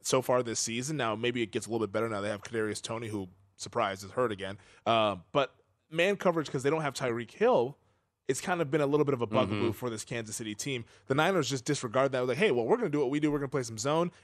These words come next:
Speaker 1: and you got
Speaker 2: And they've
Speaker 1: carved up.
Speaker 2: got op-, and they've got
Speaker 1: <laughs>
Speaker 2: openings all up and down the field. It,
Speaker 1: Exactly, yeah.
Speaker 2: it, it doesn't take much. Uh, look, we saw it with the Chargers, too, last night, who usually play Travis Kelce very well,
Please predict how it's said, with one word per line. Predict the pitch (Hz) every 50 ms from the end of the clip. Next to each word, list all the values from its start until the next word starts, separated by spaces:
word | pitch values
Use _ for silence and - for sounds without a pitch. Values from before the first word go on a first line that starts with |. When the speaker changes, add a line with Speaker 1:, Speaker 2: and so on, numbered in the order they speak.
| _
Speaker 1:
and | - 175 190
you | 185 170
got | 175 180 160 - -
Speaker 2:
And | 147 143 139
they've | 160 156 147
Speaker 1:
carved | - 170 151 147 -
up. |
Speaker 2:
got | - 131
op-, | 135 143 - -
and | 123 120
they've | 127 127 127 -
got | 143 127 - -
Speaker 1:
<laughs> |
Speaker 2:
openings | - 131 - 165 139 117 113 - 101 90
all | 104 101 98 104
up | 104 101 -
and | 98 101
down | 104 98 92 95
the | 85
field. | - - 127 156 151 180
It, |
Speaker 1:
Exactly, | 160 - 135 147 131 113 110 - 73 65 85 107
yeah. | 101 165
Speaker 2:
it, | 151 143 143 -
it | 151 143 117 147 147 147
doesn't | - 156 156 151 - 151 139
take | - - 147 139 - -
much. | 156 180 190 151 107 90 - -
Uh, | 117 104 95 - - - - _ _
look, | - 170 202 165 - -
we | 131 170
saw | 165 - - - 117 101 92
it | 85
with | 113 107
the | - 92
Chargers, | - 123 131 151 165 110 85 82 78 -
too, | - - 127
last | 101 82 78 73 - - 98
night, | 90 85 85
who | - 101 90
usually | 85 90 143 202 233 214 - 71 82 80
play | - - 104 123 113 85
Travis | - - 101 98 90 85 76 - -
Kelce | - - 101 95 87 - - 80 80
very | - 80 73 67
well, | 65 69 82 82 73 64 - -